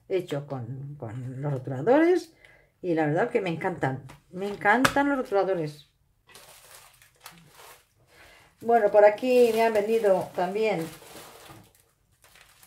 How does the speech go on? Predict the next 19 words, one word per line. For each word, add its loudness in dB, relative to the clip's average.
esto -4
con -4
dos 0
florecitas. 2
Esto -2
de 4
aquí, 0
que 2
yo 2
no -6
sé -8
si -4
habrá 0
más -6
por -2
ahí. 0
Creo -4
que -4
sí, -4